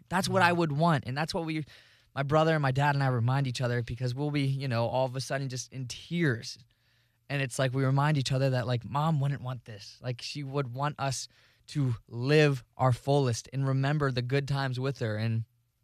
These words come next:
Speaker 1: it's back and forth. I'll probably be, you know, like, a, I guess it'll be the podcast fam and I guess a little bit off air, but it's like I'll probably be going back and forth a ton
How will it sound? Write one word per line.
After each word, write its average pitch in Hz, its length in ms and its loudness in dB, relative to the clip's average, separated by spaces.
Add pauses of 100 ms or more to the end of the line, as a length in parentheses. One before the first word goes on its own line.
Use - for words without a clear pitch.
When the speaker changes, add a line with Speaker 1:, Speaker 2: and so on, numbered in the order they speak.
(880)
Speaker 1:
it's 156 140 -2
back 143 240 2
and 117 120 2
forth. 117 340 0
I'll 147 200 4
probably 143 380 4
be, 127 300 0 (420)
you 127 80 -6
know, 127 200 2 (100)
like, 143 180 -2
a, 135 320 0
I 143 100 -6
guess 139 180 -2
it'll 120 100 -4
be 117 200 -4
the 113 120 -8
podcast 120 600 0
fam 120 300 -2
and 107 320 -2
I 113 60 -4
guess 113 320 -4
a 113 60 -4
little 113 180 -2
bit 110 140 -2
off 113 220 0
air, 113 260 2 (360)
but 123 80 -4
it's 127 100 -2
like 127 100 2
I'll 135 60 0
probably 151 260 2
be 151 80 -2
going 135 200 0
back 123 200 2
and 123 100 -2
forth 127 180 -2
a 123 60 -4
ton 120 480 -2